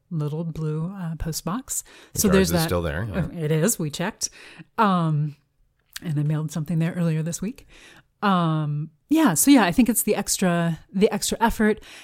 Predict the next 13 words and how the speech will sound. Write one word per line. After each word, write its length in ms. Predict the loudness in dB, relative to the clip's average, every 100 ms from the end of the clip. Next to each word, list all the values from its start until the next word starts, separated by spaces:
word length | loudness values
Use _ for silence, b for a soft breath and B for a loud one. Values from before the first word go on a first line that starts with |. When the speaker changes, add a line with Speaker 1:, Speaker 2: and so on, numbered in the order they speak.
| B _ 2
Speaker 1:
And 180 | 2 4
honestly, 500 | 4 6 6 4 0 -2 _ -2
I 80 | 2
mean, 140 | 2
I 100 | 2
love 320 | 2 2 0 0
the 140 | 0
idea 500 | 0 -2 -2 -2 -4
of 640 | -6 -6 -4 -4 -6 -10 -18 -20 -10
writing 440 | -2 0 2 0
cards 420 | 0 -2 0 0 -2
and 140 | -2
postcards, 760 | -2 -2 -2 -4 -2 -2 -4